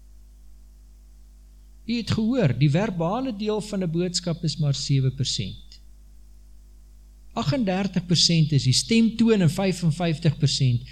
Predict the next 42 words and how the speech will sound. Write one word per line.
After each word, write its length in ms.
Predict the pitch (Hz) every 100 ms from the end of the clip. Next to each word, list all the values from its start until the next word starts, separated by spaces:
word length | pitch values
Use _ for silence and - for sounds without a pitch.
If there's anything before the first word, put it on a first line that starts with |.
| - 120 -
is 200 | 147 127
die 140 | 123 131
lyftaal. 960 | 127 131 143 139 - 147 120 107 90 - - - - - - - - - - - - - - -
Dit 220 | 131 147
wat 100 | 151
jy 60 |
met 120 | 143 135
jou 100 | 120
gesig 520 | 127 - - 139 123
sê. 420 | - - 104 - - - - - - - - - - - - - - - - - - - - - - - -
Ek 60 | -
sal 100 | 156
nooit 220 | 165 190
vergeet 380 | 175 - 170 131
Don 220 | 127 151
Roos 340 | 127 139 139
is 240 | - - -
kindersielkundige 800 | 139 135 131 135 - 131 127 123
wat 180 | 117 123
op 100 | 127
'n 40 |
stadium 420 | - 123 120 120
ons 120 | 113
C 140 | - 120
V 140 | 131
O 120 | 120 120
skooltjie 400 | - 120 113 127
kom 200 | 113 -
toespreek 480 | 131 - 117 110
het 140 | 110 -
en 100 | 107
wat 200 | 107 -
gesê 360 | 127 - 185
het, 160 | 131 131 - - - - - - -
"Hoe 180 | 156 302
jy 220 | 349 294
iets 220 | 165 -
sê 100 | 156
maak 220 | 139 139
'n 60 | 175
geweldige 640 | - 208 285 330 262 151 139
verskil." 480 | 120 - - 92